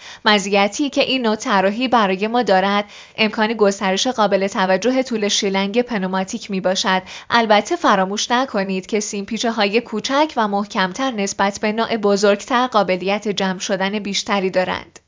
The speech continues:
همچنین قطر سیم پیچ، قطر شیلنگ و اندازه دیوار و یا نوع مواد همگی بر روی قابلیت جمع شدن شیلنگ تاثیر بسزایی دارند. از جمله ویژگی‌های شیلنگ‌های ساخته شده به این شکل به شرح ذیل می‌باشد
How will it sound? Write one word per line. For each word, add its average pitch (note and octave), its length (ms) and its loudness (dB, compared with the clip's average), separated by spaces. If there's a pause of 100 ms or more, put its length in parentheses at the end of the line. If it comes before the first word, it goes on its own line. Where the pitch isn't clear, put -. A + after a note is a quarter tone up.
(120)
همچنین E4 540 -2
قطر C4 300 4
سیم G#3+ 260 -6
پیچ، D#4 400 -2 (120)
قطر A3 340 0
شیلنگ B3+ 520 -2
و D4 80 4
اندازه G#3+ 600 2
دیوار A3+ 460 0
و A#3 120 2
یا G#3+ 160 2
نوع A#3+ 280 -2
مواد A3+ 460 2
همگی A3 420 -2
بر G3+ 220 0
روی G3 320 -6 (260)
قابلیت G3+ 580 4
جمع G#3+ 360 0
شدن G#3 400 -2
شیلنگ A3 540 -2
تاثیر A3+ 440 0
بسزایی G#3 580 0
دارند. G3 440 0 (360)
از A3 220 2
جمله A3+ 320 4
ویژگی‌های G#3 720 -2
شیلنگ‌های G#3 760 -2
ساخته G#3+ 400 -2
شده A3 500 0
به B3+ 120 2
این A3 180 -4
شکل B3+ 440 2
به G#3 140 2
شرح A3+ 440 -2
ذیل G#3 280 0
می‌باشد F#3 580 -6